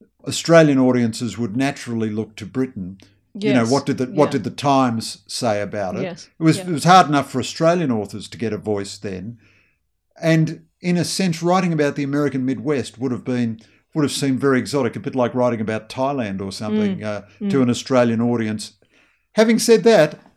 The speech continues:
Speaker 1: you know, her books are still in print in the United States in classic editions and
Speaker 2: Mm.
Speaker 1: so on,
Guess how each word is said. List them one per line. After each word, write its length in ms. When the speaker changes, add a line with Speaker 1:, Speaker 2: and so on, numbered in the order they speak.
Speaker 1:
you 80
know, 180
her 100
books 300
are 120
still 260
in 120
print 260
in 180
the 80
United 380
States 400
in 120
classic 480
editions 560
and 120
Speaker 2:
Mm. 60
Speaker 1:
so 260
on, 180